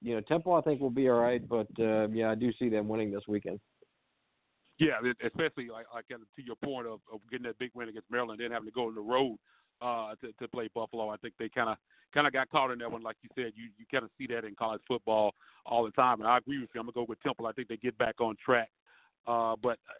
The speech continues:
Speaker 2: uh, like I said, I, I think defensively they're really good. They,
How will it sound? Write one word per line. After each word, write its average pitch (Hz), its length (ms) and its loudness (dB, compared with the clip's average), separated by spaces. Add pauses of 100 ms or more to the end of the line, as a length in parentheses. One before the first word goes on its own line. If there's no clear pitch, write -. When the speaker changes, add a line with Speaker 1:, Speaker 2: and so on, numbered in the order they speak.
(100)
Speaker 2:
uh, - 120 -12
like 113 140 0
I 117 140 -2
said, 131 160 6
I, 113 180 6
I 113 140 4
think 131 120 0 (120)
defensively 110 640 -2 (320)
they're 120 140 4
really 123 280 4
good. 131 200 4
They, 135 160 -2